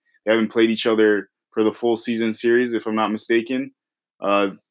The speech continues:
know, teams in the East usually play each other at least three times, uh, depending on how the schedule is drawn out. But, you know, looking at the box score, Giannis had a near triple-double, finishing with nineteen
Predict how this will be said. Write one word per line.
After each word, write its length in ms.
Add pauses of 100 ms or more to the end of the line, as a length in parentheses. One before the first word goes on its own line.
(120)
know, 120
teams 300
in 80
the 80
East 340
usually 280
play 180
each 160
other 220
at 100
least 240
three 180
times, 580 (460)
uh, 200
depending 420
on 100
how 180
the 120
schedule 500
is 180
drawn 360
out. 260
But, 240 (840)
you 100
know, 100
looking 220
at 60
the 100
box 340
score, 440 (220)
Giannis 320
had 160
a 80
near 180
triple-double, 760 (240)
finishing 320
with 100
nineteen 720